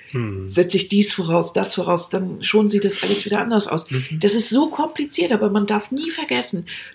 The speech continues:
Speaker 2: du im Laden, du stehst alleine vor einem riesen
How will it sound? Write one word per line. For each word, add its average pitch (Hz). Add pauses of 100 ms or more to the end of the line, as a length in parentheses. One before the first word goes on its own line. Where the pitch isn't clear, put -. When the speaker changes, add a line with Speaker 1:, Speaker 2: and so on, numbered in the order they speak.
Speaker 2:
du 320
im 277
Laden, 208
du 185
stehst 220
alleine 214
vor -
einem 185
riesen 247